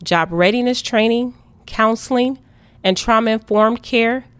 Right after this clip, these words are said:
and connecting to post-secondary options, whether it be college or other occupational skills training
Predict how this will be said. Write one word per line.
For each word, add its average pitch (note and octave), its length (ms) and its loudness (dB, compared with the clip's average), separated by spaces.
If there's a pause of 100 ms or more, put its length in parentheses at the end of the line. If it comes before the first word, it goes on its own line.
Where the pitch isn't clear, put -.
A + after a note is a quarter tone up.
(500)
and - 80 -2
connecting A#3+ 540 0
to A#3 100 -4
post-secondary G#3 920 0
options, D#3 540 -2
whether D#3 260 2
it D#3+ 100 -2
be E3+ 120 -4
college A3 680 -2 (300)
or F#3 180 4
other B3 180 2
occupational A3 800 -2
skills G3 440 -2
training D#3+ 500 -4